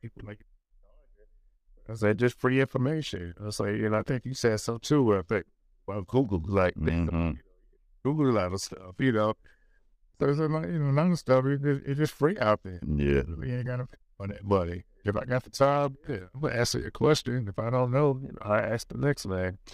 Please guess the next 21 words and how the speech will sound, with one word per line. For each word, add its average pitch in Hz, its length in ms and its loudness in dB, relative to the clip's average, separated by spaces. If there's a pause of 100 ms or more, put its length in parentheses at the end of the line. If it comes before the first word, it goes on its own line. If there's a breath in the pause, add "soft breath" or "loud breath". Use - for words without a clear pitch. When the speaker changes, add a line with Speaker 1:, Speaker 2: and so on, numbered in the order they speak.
(240 loud breath)
Speaker 2:
Nah, 73 140 2
that's 92 160 2
how 78 320 2
I 98 100 0
got 80 220 2
completely 80 420 0
started 80 380 0
from, 73 460 -4
from 71 260 -4
Google 87 380 0
and 78 140 0
YouTube. 76 540 -2 (100)
And 82 140 -6
same, 98 280 2
I 95 60 2
reached 101 300 0
out 98 140 4
to 87 80 -2
people 90 460 -2 (540)
and, 82 220 -2
uh, 62 280 -2